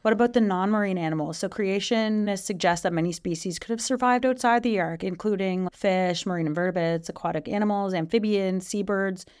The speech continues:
and specific land animals. But this, like, honestly, this raised questions because you think of the diversity of the aquatic regimes, and floodwaters would not suit all in aquatic life.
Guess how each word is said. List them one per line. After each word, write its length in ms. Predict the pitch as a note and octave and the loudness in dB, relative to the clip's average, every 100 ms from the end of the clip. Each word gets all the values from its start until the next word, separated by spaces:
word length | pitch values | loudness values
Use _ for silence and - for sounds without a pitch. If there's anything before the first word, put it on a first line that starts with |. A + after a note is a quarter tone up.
| _ | _
and 320 | - F3 F3 E3 | -4 -2 -2 -4
specific 420 | F3+ E3+ D#3+ E3 | -6 -4 -4 -4
land 200 | D#3+ D3+ | -2 -2
animals. 540 | D3 - - F#3 - _ _ _ _ _ _ - | -2 -4 -8 -14 -16 _ _ _ _ _ _ 4
But 540 | C#4+ C#4 C4 C#4 G#3+ - _ _ _ - | 6 8 6 4 2 -6 _ _ _ -6
this, 200 | A3 G#3+ - | -6 -4 0
like, 220 | A3 G#3+ | 0 2
honestly, 360 | G#3 G#3 G#3+ G#3 | 0 0 0 0
this 220 | G3 - | -2 -2
raised 260 | F#3 F#3 | -4 -4
questions 420 | - F#3 E3+ F#3+ F3 | -4 -6 -4 -6 -6
because 300 | G3 G3 F#3 | -4 -4 -2
you 80 | |
think 260 | F#3 G3 F#3 | -2 -2 -2
of 200 | G3 - - | -2 -2 -4
the 100 | F#3 | 0
diversity 580 | F3+ E3 E3 E3 F3+ | 2 2 -2 -2 -2
of 220 | E3+ F3 E3 | -2 -4 -2
the 380 | F3 E3 E3 - | -2 0 -2 -4
aquatic 840 | G3+ - F#3 F3 E3+ E3 F3 - - | -12 -4 0 2 0 -2 -6 -14 -8
regimes, 600 | F#3 E3 F3+ E3+ E3+ E3 | -6 -2 0 2 0 0
and 240 | E3+ E3 | 0 -2
floodwaters 640 | - A#3 A#3 A#3 A#3+ A#3+ A#3+ | 4 10 10 10 8 8 6
would 100 | A3+ | 4
not 260 | G3+ G3 G3 | 4 4 2
suit 400 | - G#3 G3+ - | -2 2 2 2
all 300 | F#3 F3+ F#3 | 4 6 6
in 140 | E3+ | 4
aquatic 440 | F#3 E3+ E3+ D#3+ E3 | 0 0 0 0 -2
life. 340 | D3 - _ | -8 -10 _